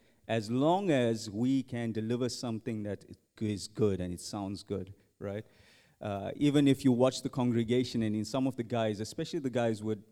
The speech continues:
with receding hairlines, um, they try to sing the songs and you can see the veins, right? You can see that intensity come out. And it's not intensity of worship, it's because they cannot reach that pitch. <laughs>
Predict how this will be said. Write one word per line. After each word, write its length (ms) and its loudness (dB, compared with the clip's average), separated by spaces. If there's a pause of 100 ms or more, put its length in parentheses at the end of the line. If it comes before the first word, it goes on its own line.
with 180 -6
receding 440 -2
hairlines, 540 -8 (600)
um, 520 0 (680)
they 140 2
try 200 2
to 100 -4
sing 240 -2
the 80 -2
songs 360 -2
and 120 -2
you 80 -4
can 80 -6
see 140 -6
the 100 0
veins, 500 0
right? 260 -6
You 160 -14
can 100 -8
see 160 -6
that 340 -4 (480)
intensity 680 4
come 320 4
out. 340 4 (180)
And 80 0
it's 140 -2
not 180 6
intensity 640 6
of 120 10
worship, 600 8 (180)
it's 140 0
because 380 6
they 100 2
cannot 640 2
reach 280 4
that 200 2
pitch. 480 0
<laughs> 40 -20